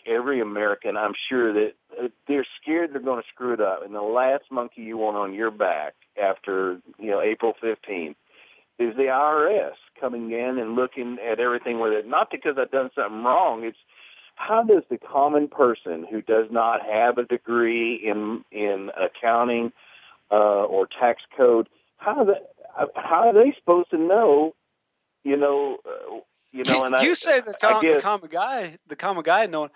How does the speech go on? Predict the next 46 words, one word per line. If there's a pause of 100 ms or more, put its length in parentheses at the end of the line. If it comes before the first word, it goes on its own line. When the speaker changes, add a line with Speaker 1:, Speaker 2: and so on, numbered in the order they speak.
(140)
Speaker 2:
how
Speaker 1:
Yeah,
Speaker 2:
is
Speaker 1:
I
Speaker 2:
someone
Speaker 1:
mean,
Speaker 2:
that's
Speaker 1:
you
know,
you're
Speaker 2:
supposed
to
Speaker 1:
supposed
to
be
able
to
fill
that
out
on
your
own. (960)
Really.
Speaker 2:
Right. (260)
Yeah. (340)
And,
and
the
problem
i-, (120)
is,
with,
and,
and
it's
a
sad
state
of
affairs
when
we're
scared.
You
know,